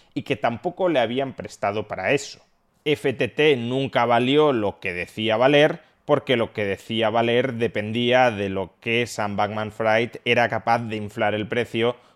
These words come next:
con un dinero, insisto, que no era suyo. Por tanto, está muy bien que el mercado haya reconocido cuál es la realidad de la fortuna personal de Bankman-Fried, que es esencialmente cero.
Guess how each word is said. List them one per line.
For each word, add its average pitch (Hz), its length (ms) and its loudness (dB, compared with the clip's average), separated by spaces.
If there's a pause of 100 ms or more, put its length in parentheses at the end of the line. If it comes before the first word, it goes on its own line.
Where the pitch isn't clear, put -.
con 110 160 -4
un 127 100 -6
dinero, 123 480 0
insisto, 110 680 -8 (280)
que 123 120 0
no 127 80 -4
era 120 160 0
suyo. 85 360 -10
Por 123 160 0
tanto, 143 260 0
está - 200 -2
muy 131 180 -4
bien 139 260 2
que 147 80 0
el 127 60 0
mercado 117 460 0
haya 123 260 2
reconocido 120 1000 -4
cuál 101 220 0
es 107 140 -4
la 110 140 2
realidad 123 640 2 (260)
de 120 140 -2
la 104 100 2
fortuna 104 480 -4
personal 113 540 -2
de 123 100 0
Bankman-Fried, 95 680 0 (500)
que 127 180 0
es 120 100 -4
esencialmente 123 1000 -2
cero. 101 640 0